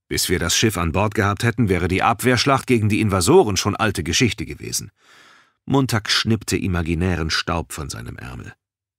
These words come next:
„Wissen Sie, was mir zu denken gibt?“ Dass die zehnte Kältekammer in Betrieb war, aber niemand darin lag. Ich hab's mir noch mal von Kikimana zeigen lassen. Das Depot mit dem Kälteschlafmittel ist noch voll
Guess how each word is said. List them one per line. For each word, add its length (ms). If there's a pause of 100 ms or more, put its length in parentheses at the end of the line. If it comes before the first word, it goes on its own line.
(800)
„Wissen 340
Sie, 180
was 180
mir 140
zu 140
denken 500
gibt?“ 400 (1120)
Dass 120
die 200
zehnte 400
Kältekammer 680
in 140
Betrieb 500
war, 180
aber 200
niemand 400
darin 320
lag. 380 (880)
Ich 100
hab's 160
mir 100
noch 120
mal 120
von 220
Kikimana 540
zeigen 340
lassen. 340 (480)
Das 160
Depot 400
mit 140
dem 160
Kälteschlafmittel 920
ist 200
noch 140
voll 420